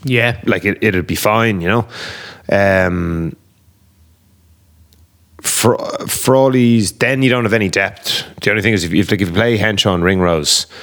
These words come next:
Speaker 2: like, you've, you've no proper second centre <laughs> then, like, for your, for your other matches. And
Speaker 1: That's
Speaker 2: then you go,
Speaker 1: true,
Speaker 2: like,
Speaker 1: that's true.
Speaker 2: does, does it matter?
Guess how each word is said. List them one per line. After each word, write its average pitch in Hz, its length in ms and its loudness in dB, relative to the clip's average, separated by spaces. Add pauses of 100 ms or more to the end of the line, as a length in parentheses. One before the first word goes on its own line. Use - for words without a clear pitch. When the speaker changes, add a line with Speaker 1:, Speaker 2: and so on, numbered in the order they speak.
(500)
Speaker 2:
like, 78 140 -2
you've, 78 200 -4 (300)
you've 82 100 -2
no 85 200 -2
proper 85 280 -4
second 82 360 -2
centre 80 300 -2
<laughs> - 360 -2
then, 107 200 -2 (220)
like, 135 160 -2
for 120 120 -2
your, 95 180 2
for 104 160 -2
your 92 180 0
other 107 140 2
matches. 87 340 -2
And 123 100 0
Speaker 1:
That's 127 100 0
Speaker 2:
then 123 40 4
you 123 60 4
go, 117 160 4
Speaker 1:
true, 135 100 0
Speaker 2:
like, 135 60 2
Speaker 1:
that's 131 200 -4
true. 127 200 -2
Speaker 2:
does, 104 220 0
does 104 220 0
it 90 100 0
matter? 123 400 -2